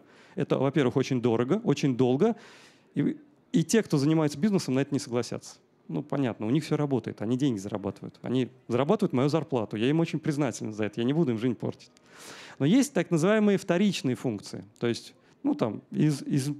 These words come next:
примера, например, из требований тех же долгов. Долги-то плохие не только тем, что они есть, тем, что у нас должны деньги, а тем, что за эти долги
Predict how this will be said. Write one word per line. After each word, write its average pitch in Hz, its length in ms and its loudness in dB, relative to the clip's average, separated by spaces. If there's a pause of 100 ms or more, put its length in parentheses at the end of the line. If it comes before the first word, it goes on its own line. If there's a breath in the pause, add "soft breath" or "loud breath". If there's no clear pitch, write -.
примера, 196 320 4
например, 139 320 2
из 123 100 0
требований 165 320 2
тех 143 180 0
же 117 80 -4
долгов. 113 360 -2 (800 loud breath)
Долги-то 165 380 0
плохие 151 360 0
не 135 80 2
только 208 240 0
тем, 143 180 0
что - 120 -6
они 123 160 2
есть, 110 340 -2
тем, 104 120 -8
что - 100 -10
у 117 40 0
нас 101 80 -4
должны 107 340 -2
деньги, 101 260 -8
а 123 100 -4
тем, 175 220 0
что - 260 -2 (280 loud breath)
за 127 140 -2
эти 147 240 0
долги 131 500 0